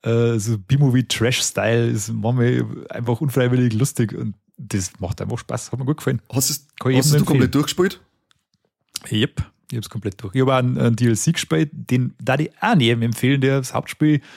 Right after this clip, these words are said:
Speaker 2: äh, gut gefunden hat, weil der macht auch nochmal viel Spaß. Du spielst dort Ada und du hast nochmal ein bisschen einen anderen Twist,
Speaker 1: Mhm.
Speaker 2: die hat nochmal ein bisschen andere Fähigkeiten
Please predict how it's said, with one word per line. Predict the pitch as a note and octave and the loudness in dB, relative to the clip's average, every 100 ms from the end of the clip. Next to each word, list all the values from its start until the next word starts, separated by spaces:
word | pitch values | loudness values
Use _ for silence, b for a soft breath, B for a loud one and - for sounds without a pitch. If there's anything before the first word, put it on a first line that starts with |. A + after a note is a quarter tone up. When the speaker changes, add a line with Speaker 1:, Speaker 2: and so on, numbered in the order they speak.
| B B B | B B B
Speaker 2:
äh, | C#3 | 0
gut | B2+ D3 | 0 0
gefunden | D#3+ D#3+ | 0 0
hat, | C#3+ B2+ | 0 -2
weil | C3 | -2
der | B2+ C#3+ - - | 0 0 -2 -4
macht | C3+ D3 - - | -6 -6 -10 -6
auch | D3 | 0
nochmal | D#3+ A2 F#2+ | 2 2 2
viel | G2+ | 0
Spaß. | F#2 G2+ F#2+ | -2 -4 -4
Du | - | -4
spielst | - C#3+ - A#2+ | -4 -2 0 -2
dort | G2+ | 0
Ada | C3 E3 F3+ | 0 2 2
und | E3 A2+ | 0 -2
du | A2 A2 | -4 -4
hast | A#2+ - | -6 -2
nochmal | A2+ A2 | -2 0
ein | G#2 | -2
bisschen | A#2+ A2 | -2 -2
einen | G2+ | -2
anderen | D3+ E3+ D3+ | 0 0 2
Twist, | A#2 A2 | 2 2
Speaker 1:
Mhm. | |
Speaker 2:
die | A#2+ | 0
hat | G#2 | -2
nochmal | F#2+ | -4
ein | F#2+ | -4
bisschen | F2+ | -6
andere | G2+ G#2 G#2+ | -4 -4 0
Fähigkeiten | D3 D3 - C#3 C#3 | 2 2 0 -2 -4